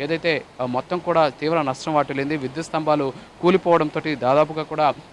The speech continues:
పద్నాలుగు వందల గ్రామాల వరకు అంధకారంలో ఉంది. వాటిని పునరుద్ధరించాలంటే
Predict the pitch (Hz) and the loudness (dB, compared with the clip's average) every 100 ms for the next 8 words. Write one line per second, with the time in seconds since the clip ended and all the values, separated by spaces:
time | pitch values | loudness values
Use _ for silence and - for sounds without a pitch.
0 | - 139 143 165 165 151 139 131 123 147 | -10 -8 0 2 2 -2 -4 -2 -2 0
1 | 165 160 156 165 151 - 113 135 151 156 | -2 -4 -6 -6 -6 -6 -8 -6 -4 -4
2 | 151 143 139 160 135 143 123 123 143 147 | -2 -4 -4 -4 -4 -6 -12 -8 -8 -6
3 | 156 - 151 139 147 | -10 -6 -8 -4 -4